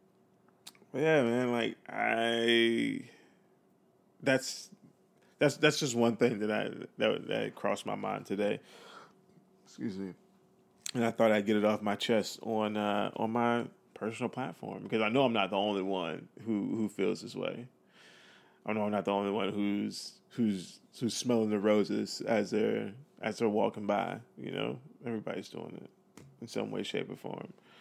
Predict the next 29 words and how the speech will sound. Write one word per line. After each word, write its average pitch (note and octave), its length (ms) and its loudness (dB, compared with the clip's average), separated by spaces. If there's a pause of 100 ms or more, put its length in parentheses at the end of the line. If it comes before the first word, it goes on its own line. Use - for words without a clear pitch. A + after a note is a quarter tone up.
(280)
Um, G2 520 0 (160)
but C3+ 320 8 (1120)
<sighs> - 60 -10 (560)
that's D3 220 4
all D3 100 10
I C3 80 8
got A#2+ 200 6
today, A2 260 6
man. A2+ 440 4 (640)
I B2+ 80 0
can C3+ 120 2
only C3 160 6
pump B2 240 0
out B2 160 6
thirty-five A2+ 480 4
minutes G#2+ 240 0
for A2 140 0
you, G#2 220 0
but C3 360 6 (680)
it's - 120 -16
a C#3 40 -12
good D3+ 160 4
thirty-five G#2+ 420 0
minutes. G2 200 -12
It's - 60 -8
a A#2 60 0
heartfelt G#2+ 440 -2
thirty-five - 400 -6
minutes. - 380 -14